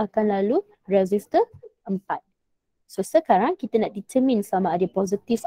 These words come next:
atau negatif untuk E M F dan current dia. Tapi sebelum tu, lukis dulu direction of E M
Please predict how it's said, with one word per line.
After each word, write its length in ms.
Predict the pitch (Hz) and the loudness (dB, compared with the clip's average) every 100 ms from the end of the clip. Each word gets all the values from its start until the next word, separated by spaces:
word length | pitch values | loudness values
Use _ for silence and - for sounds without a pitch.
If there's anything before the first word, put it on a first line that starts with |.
| 202 | -8
atau 240 | - 190 | -6 -4
negatif 480 | 185 185 233 - 190 180 | -2 2 2 2 -4 -4
untuk 320 | 175 180 151 247 | -4 -6 -4 -2
E 160 | 262 | 0
M 160 | 220 202 | 0 -2
F 160 | 196 - | -6 -4
dan 160 | 185 | -4
current 480 | 185 180 185 180 180 | -2 -2 0 0 2
dia. 160 | 165 175 - - | 0 -2 -12 -8
Tapi 80 | 196 | -6
sebelum 400 | 240 208 214 220 | -2 0 0 0
tu, 160 | 294 | 0
lukis 320 | 262 - 285 226 | 0 0 0 2
dulu 160 | 214 | 2
direction 560 | 196 175 175 202 - 202 | 2 0 0 -2 -4 -4
of 160 | 165 - | -4 -4
E 160 | 190 | 0
M 80 | 185 | 0